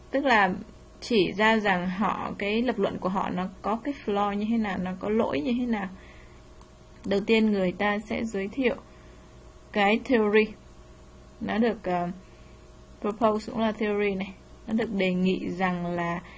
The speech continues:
cái này, cái kia ha. À, đó, đầu tiên là người ta sẽ giới thiệu, và câu này là để gì? Giới thiệu, ờm, giải thích thêm cái theory.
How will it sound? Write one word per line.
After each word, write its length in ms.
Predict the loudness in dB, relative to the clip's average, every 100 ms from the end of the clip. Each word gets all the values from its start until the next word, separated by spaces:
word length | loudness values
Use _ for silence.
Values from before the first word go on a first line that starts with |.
| -20 -20 -8
cái 120 | 0
này, 360 | 4 4 2 -2
cái 140 | -6 -10 -4
kia 300 | 2 4 4
ha. 200 | 4 0 -2 -16 -20 -20 -20 -14
À, 240 | -2 2 2
đó, 220 | 2 0 0
đầu 100 | 0
tiên 220 | 2 2
là 80 | 0
người 160 | 0
ta 160 | 0 -2
sẽ 180 | -2 -2
giới 140 | 0
thiệu, 180 | 2 2
và 120 | 0
câu 200 | 2 2
này 180 | 2 2
là 100 | 2
để 240 | 0 -2
gì? 220 | 0 -2 -2
Giới 140 | -2
thiệu, 220 | 0 0 0
ờm, 400 | 2 2 2 0
giải 240 | 0 0
thích 160 | -2 -6
thêm 360 | -2 2 4 4
cái 120 | 2
theory. 480 | 0 -2 2 2